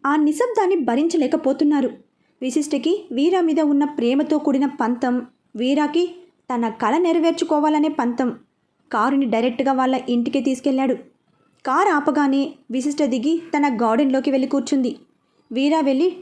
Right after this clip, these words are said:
డోర్ లాక్ తీసి లోపలికి వెళ్ళాడు. అరగంట దాటినా ఆయన బయటకు రాలేదు. ఈవిడ లోపలికి వెళ్ళలేదు. వీరా టైమ్ చూశాడు.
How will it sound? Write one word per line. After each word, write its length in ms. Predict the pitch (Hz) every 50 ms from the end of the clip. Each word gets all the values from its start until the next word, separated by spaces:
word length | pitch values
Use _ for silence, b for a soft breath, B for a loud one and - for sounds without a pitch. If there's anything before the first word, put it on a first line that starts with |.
| -
డోర్ 260 | 202 233 247 285 302
లాక్ 300 | 311 285 269 277 - -
తీసి 380 | - 269 254 - 349 453 466 - - _ -
లోపలికి 400 | 330 339 349 339 339 339 339 349
వెళ్ళాడు. 300 | 320 320 320 320 302 277 - - - _ _ _ _ _ _ _ _ _ -
అరగంట 360 | 247 247 247 262 240 294 277 294
దాటినా 480 | 233 247 240 247 285 269 254 277 269 - 254
ఆయన 220 | 247 247 254 277
బయటకు 380 | 277 240 220 202 202 196 - 254
రాలేదు. 400 | 277 269 277 277 269 254 - - - _ _ _ _ _ _ _ -
ఈవిడ 280 | 302 320 330 330 330 403 494 440 - - - 381
లోపలికి 440 | 359 381 370 370 359 349 339 349
వెళ్ళలేదు. 420 | 311 330 311 320 311 311 240 262 - - - _ _ _ _ _ _ _ _ - -
వీరా 280 | 214 247 277 277 302
టైమ్ 340 | 320 311 302 233 240 277 285 285
చూశాడు. 320 | 294 277 - 294 269 233